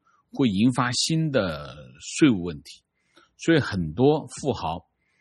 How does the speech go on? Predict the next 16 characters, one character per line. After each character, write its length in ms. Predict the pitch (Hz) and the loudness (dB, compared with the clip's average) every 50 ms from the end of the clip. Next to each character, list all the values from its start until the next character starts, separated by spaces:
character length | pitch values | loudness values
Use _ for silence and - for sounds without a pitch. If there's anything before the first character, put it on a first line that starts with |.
| _ _ _ _ _ | _ _ _ _ _
就 140 | - 139 135 | -4 0 4
在 120 | 131 131 | 4 4
考 220 | 113 - - 82 82 | 4 2 -2 -4 -2
虑 100 | 104 113 | -2 0
什 140 | 92 98 | 0 -2
么 60 | 87 85 | -4 -4
呢？ 200 | 82 80 82 - _ | -6 -8 -10 -14 _
出 180 | - - - 127 | -14 -8 -6 -4
售 160 | 98 113 107 | -4 -4 -4
资 200 | 87 - 110 104 | -4 -6 -6 -8
产， 240 | 90 - - - - _ _ _ _ _ _ _ _ _ _ _ _ _ _ _ | -8 -8 -10 -12 -16 _ _ _ _ _ _ _ _ _ _ _ _ _ _ _
或 180 | - 165 139 | 4 4 4
者 140 | 98 87 82 | 4 2 -2
是 160 | 80 - 90 | -4 -6 -6
融 180 | 80 71 71 78 71 | -8 -8 -10 -12 -12
资， 240 | - - 65 62 | -14 -14 -16 -20